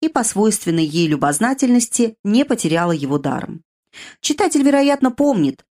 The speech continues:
что в своё предыдущее посещение капитана Монтальво она успела захватить бумаги, которые нашла в незапертом столе. При ближайшем рассмотрении эти бумаги оказались, как она того опасалась,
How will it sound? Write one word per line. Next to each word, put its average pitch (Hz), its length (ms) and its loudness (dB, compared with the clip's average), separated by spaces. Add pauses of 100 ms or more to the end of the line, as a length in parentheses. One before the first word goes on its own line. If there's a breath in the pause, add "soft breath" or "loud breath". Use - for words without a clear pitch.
что - 140 -2
в 147 40 -4
своё 180 200 0
предыдущее 190 540 0
посещение 185 540 0
капитана 170 460 -2
Монтальво 220 600 0 (280 loud breath)
она 311 220 2
успела 277 360 2
захватить 214 440 0
бумаги, 185 480 0
которые 147 360 0
нашла 147 360 0
в 240 60 -6
незапертом 156 520 -2
столе. 160 400 -4 (500)
При 294 160 2
ближайшем 233 500 2
рассмотрении 254 760 2
эти 311 240 0
бумаги 240 420 2
оказались, 294 840 -2
как 240 180 -2
она 240 180 0
того 226 240 2
опасалась, 208 680 -2